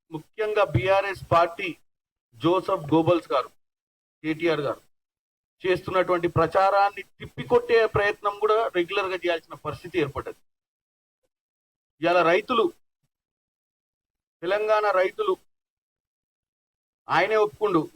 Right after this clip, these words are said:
ఇరవై రెండు లక్షల ముప్పై ఏడు వేల ఎనిమిది వందల నలభై ఎనిమిది మందికి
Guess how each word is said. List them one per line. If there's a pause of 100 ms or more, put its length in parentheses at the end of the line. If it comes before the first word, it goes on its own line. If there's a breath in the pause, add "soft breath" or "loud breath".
(340)
ఇరవై
రెండు
లక్షల (720)
ముప్పై
ఏడు
వేల (580)
ఎనిమిది
వందల
నలభై
ఎనిమిది
మందికి